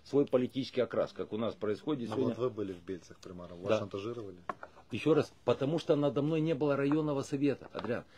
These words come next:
Speaker 1: А я
Speaker 2: Но у
Speaker 1: говорю
Speaker 2: вас есть
Speaker 1: сегодня про
Speaker 2: муниципальный
Speaker 1: села.
Speaker 2: совет, это то же самое, что и
Speaker 1: Послушайте,
Speaker 2: районный.
Speaker 1: бра-, наш муниципальный совет, где у вас больш-,
Speaker 2: <laughs>
Speaker 1: где у вас большинство
Speaker 2: Это,
Speaker 1: с пасом,
Speaker 2: это,
Speaker 1: не надо.
Speaker 2: это,
Speaker 1: Лучше
Speaker 2: это, это
Speaker 1: не
Speaker 2: то же
Speaker 1: затрагивать.
Speaker 2: самое, понимаете?
Speaker 1: И при чем тут совет?
Speaker 2: Совет,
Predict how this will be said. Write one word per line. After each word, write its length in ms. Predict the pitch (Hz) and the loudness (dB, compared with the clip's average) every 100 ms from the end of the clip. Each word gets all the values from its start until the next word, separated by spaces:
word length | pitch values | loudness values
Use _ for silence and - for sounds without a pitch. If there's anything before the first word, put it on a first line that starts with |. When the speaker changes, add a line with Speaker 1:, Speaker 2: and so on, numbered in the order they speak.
| - | -16
Speaker 1:
А 140 | - 101 | 0 4
я 140 | 156 | 4
Speaker 2:
Но 40 | 180 | 4
у 40 | |
Speaker 1:
говорю 120 | 165 | 4
Speaker 2:
вас 40 | - | 4
есть 100 | - | 6
Speaker 1:
сегодня 220 | 170 160 | 4 6
про 80 | 147 | 4
Speaker 2:
муниципальный 320 | 151 - 151 | 2 6 6
Speaker 1:
села. 80 | 135 | 6
Speaker 2:
совет, 400 | 92 160 139 - | 0 -8 -10 -10
это 160 | 139 131 | -8 -6
то 140 | 196 | -6
же 120 | 202 | -6
самое, 360 | 180 190 180 180 | -8 -12 -12 -14
что 160 | - | -6
и 20 | 180 | -2
Speaker 1:
Послушайте, 200 | 170 147 | 2 2
Speaker 2:
районный. 180 | 135 113 | 0 6
Speaker 1:
бра-, 220 | 131 139 | 6 8
наш 260 | 139 180 | 6 4
муниципальный 500 | 151 170 127 175 160 | 4 -2 4 6 6
совет, 260 | 143 151 160 | 2 0 4
где 120 | 147 | 6
у 40 | 147 | 12
вас 200 | 208 135 | 12 12
больш-, 360 | 185 156 196 196 | 10 10 10 10
Speaker 2:
<laughs> 120 | 190 | 12
Speaker 1:
где 80 | 180 | 12
у 80 | 165 | 12
вас 220 | 185 175 | 12 12
большинство 500 | 160 175 175 185 208 | 12 12 12 12 12
Speaker 2:
Это, 100 | 190 | 12
Speaker 1:
с 40 | |
пасом, 320 | - 220 214 185 | 12 12 12 10
Speaker 2:
это, 80 | 165 | 10
Speaker 1:
не 100 | 180 | 10
надо. 280 | 185 156 143 | 12 12 12
Speaker 2:
это, 80 | |
Speaker 1:
Лучше 180 | 185 165 | 12 12
Speaker 2:
это, 100 | - | 10
это 280 | - 160 175 | 10 8 10
Speaker 1:
не 100 | 185 | 12
Speaker 2:
то 120 | 202 | 12
же 60 | 214 | 12
Speaker 1:
затрагивать. 320 | 220 233 202 | 12 12 12
Speaker 2:
самое, 420 | 202 185 143 123 113 | 12 12 12 6 4
понимаете? 520 | 120 147 170 147 113 | 0 0 -2 -2 -2
Speaker 1:
И 60 | - | 0
при 160 | 139 | 0
чем 240 | 147 233 233 | 2 2 2
тут 180 | 220 | 0
совет? 440 | - 208 156 233 240 | 2 0 4 6 6
Speaker 2:
Совет, 580 | 120 117 104 139 165 | 6 4 2 4 4